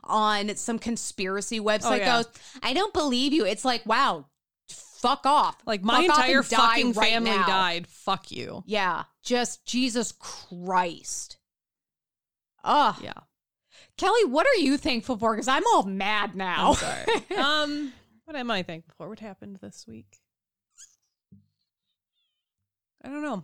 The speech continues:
Speaker 2: It was a, I was telling Emily earlier, it was kinda like a weird week where, like,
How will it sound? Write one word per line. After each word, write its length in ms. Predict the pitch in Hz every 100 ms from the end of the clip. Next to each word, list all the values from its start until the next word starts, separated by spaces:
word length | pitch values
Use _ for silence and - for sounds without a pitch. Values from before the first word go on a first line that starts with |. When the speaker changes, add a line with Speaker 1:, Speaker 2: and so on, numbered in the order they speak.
| -
Speaker 2:
It 60 | 233
was 140 | 240
a, 180 | 233 -
I 140 | 233
was 160 | 233 208
telling 180 | 247 185
Emily 220 | 185 175
earlier, 240 | 170 170 170
it 40 |
was 80 | 170
kinda 180 | 208 202
like 140 | 196
a 60 | 180
weird 300 | 175 175 165
week 240 | 170 170
where, 160 | 185 185
like, 340 | 175 175 -